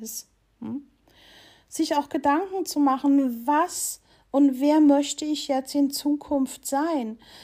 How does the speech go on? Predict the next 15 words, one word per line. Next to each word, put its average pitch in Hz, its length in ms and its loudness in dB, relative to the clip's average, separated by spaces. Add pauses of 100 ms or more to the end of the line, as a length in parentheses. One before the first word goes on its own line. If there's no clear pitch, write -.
(160)
Die 285 100 -2
Zukunft 359 540 -6
wird - 280 -6
heute 302 400 0
geformt, - 640 -8
indem 269 380 2
ihr 269 100 2
euer 254 220 0
Bewusstsein 269 720 -4 (160)
öffnet 302 540 -2
und 254 180 -2
euch 240 240 -6
darüber 277 540 -2
Gedanken 254 520 -6
macht. 220 380 -10